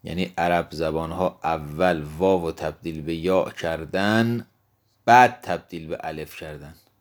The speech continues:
ما هم تابع استعمال عربیم.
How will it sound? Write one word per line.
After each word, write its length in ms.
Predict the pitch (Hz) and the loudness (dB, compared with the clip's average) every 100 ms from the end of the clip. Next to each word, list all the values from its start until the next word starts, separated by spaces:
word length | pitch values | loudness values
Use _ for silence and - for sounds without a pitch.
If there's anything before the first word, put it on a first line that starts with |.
| _ _ _ _ _ _ _ _ _ _ _ _ _ | _ _ _ _ _ _ _ _ _ _ _ _ _
ما 340 | 82 87 104 101 | -8 2 2 2
هم 60 | |
تابع 440 | 101 85 85 95 80 | 0 0 2 4 2
استعمال 560 | 78 - 76 87 90 87 | 0 -4 -6 -2 -2 -2
عربیم. 500 | 67 80 76 71 | -2 -4 -6 -8